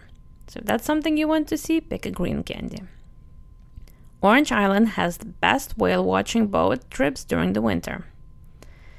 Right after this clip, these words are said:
The Blue Island has the best fishing and, of course, Volcanoes National Park. So, you can pick as many as you want or as few as you want. I'll read them again.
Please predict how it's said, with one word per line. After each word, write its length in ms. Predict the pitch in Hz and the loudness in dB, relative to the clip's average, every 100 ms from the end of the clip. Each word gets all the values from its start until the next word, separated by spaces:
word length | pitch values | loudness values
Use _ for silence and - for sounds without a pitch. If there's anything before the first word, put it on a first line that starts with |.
| - - - | -20 -20 -12
The 80 | 185 | -4
Blue 320 | 185 233 330 | 2 4 6
Island 400 | 269 214 202 214 | 6 6 6 4
has 200 | 185 175 | 2 -4
the 100 | - | -8
best 480 | - 226 320 - - | 0 2 2 -2 0
fishing 440 | 208 - 170 - | 0 0 -2 -2
and, 120 | 175 | -2
of 220 | 165 - - | -4 -6 0
course, 320 | 175 220 - | 2 2 0
Volcanoes 640 | 190 190 - - - - | -2 -2 -4 -4 -4 -6
National 400 | - - - - | -6 -6 -6 -6
Park. 460 | - - - - - - - - - - - - - - | -6 -8 -10 -6 -4 -4 -10 -20 -20 -20 -20 -20 -20 -18
So, 300 | - - - - - - | -4 0 0 -4 -18 -8
you 160 | 202 196 | -4 2
can 160 | 196 | 2
pick 160 | 196 196 | 2 2
as 160 | 175 185 | 2 4
many 240 | 208 302 | 4 4
as 120 | 339 | 4
you 120 | 330 | 4
want 400 | 294 277 294 294 - | 4 4 4 2 0
or 140 | 180 | 0
as 180 | 175 - | 0 -4
few 260 | - 165 | -4 -2
as 160 | 160 170 | -2 -4
you 80 | - | -10
want. 360 | - - - - | -10 -12 -14 -6
I'll 160 | - 175 | 0 2
read 180 | 202 202 | 2 2
them 140 | 196 | 0
again. 300 | 175 - - | 0 -4 -8